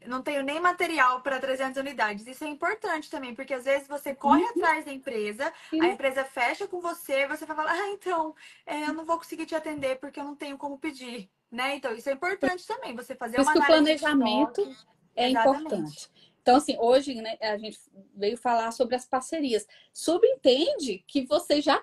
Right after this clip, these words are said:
Speaker 2: tem um material, que você
Speaker 1: É.
Speaker 2: já tem pra poder ir atrás das empresas, né?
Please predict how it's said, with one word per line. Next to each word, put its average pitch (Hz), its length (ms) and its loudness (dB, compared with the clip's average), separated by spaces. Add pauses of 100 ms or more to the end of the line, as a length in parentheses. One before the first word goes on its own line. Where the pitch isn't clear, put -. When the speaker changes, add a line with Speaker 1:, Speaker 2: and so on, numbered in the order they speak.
(100)
Speaker 2:
tem 294 260 4
um 605 200 0
material, 277 640 2
que 277 160 -4
você 269 280 2
Speaker 1:
É. 277 60 2
Speaker 2:
já 294 180 0
tem 311 440 2
pra 381 180 2
poder 415 300 0
ir 480 240 6
atrás 466 300 2
das 440 140 2
empresas, 427 640 0
né? 254 220 -4